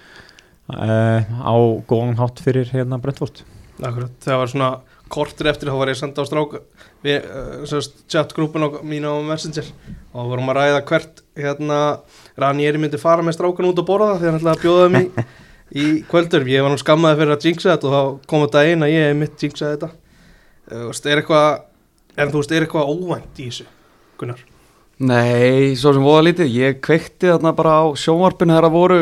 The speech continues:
Speaker 3: hvað, tuttugu mínútur eftir og var í rauninni bara að bíða eftir mörkunum. Þannig að, hérna, þau komu, hvað, áttugasta og þriðja og nítugasta og fimmta eða eitthvað?
Speaker 2: Já, akkurat.
Speaker 3: Já, Pontus Jansson þarna, minn maður, ég vorkenndi honum alltaf svolítið,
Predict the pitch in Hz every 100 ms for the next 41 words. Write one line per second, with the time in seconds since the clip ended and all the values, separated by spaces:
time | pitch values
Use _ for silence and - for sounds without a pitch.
0 | 151 151 139 175 180 180 170 170 175 -
1 | 180 156 147 160 170 165 160 160 156 190
2 | 190 185 180 202 - 196 139 _ _ _
3 | _ - _ _ _ 120 123 131 127 120
4 | 131 123 - _ _ _ _ - _ _
5 | _ _ _ - - - 120 120 135 123
6 | 127 107 - _ - - 131 - 147 135
7 | 147 143 135 - - - 156 165 165 156
8 | 165 165 160 165 175 - 156 117 107 -
9 | 143 135 - - - 127 135 120 - -
10 | _ _ - 131 117 147 143 147 160 180
11 | 170 185 165 165 175 165 - - _ _
12 | - - _ _ _ _ 127 135 135 143
13 | 202 170 139 139 175 - 170 170 196 196
14 | 170 185 175